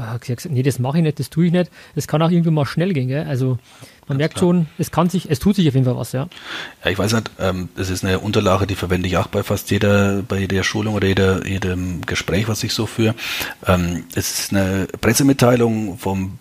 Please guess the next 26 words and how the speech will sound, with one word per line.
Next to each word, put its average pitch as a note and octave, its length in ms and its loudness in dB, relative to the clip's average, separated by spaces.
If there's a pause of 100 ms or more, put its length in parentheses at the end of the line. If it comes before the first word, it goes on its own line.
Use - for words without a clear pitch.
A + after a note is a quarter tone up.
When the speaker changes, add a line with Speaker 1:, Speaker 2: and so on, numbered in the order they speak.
Speaker 2:
Berliner G#2 380 4
Finanzsenator C3 920 0 (200)
vom - 160 -6
siebenundzwanzigsten A2 560 0
zwölften - 340 -2
zweitausendneunzehn. A#2+ 680 0 (460)
Da F2+ 120 2
haben G2+ 120 2
die A#2 80 2
praktisch G#2 380 -2
ausgewertet, G2+ 800 0
äh, G2 300 0 (120)
die - 60 -8
Kassennachschau F#2+ 640 -2
in F#2 100 -2
Berlin, F#2 440 0
und F#2 140 -4
zwar F2+ 240 2
in F2+ 80 -2
den F2 140 0
Branchen F2+ 340 -4
Taxi, F#2 580 0
Gastronomie F2 680 -2
und, E2+ 340 -6
äh, F2 200 -4
Automatenaufsteller, E2+ 920 -2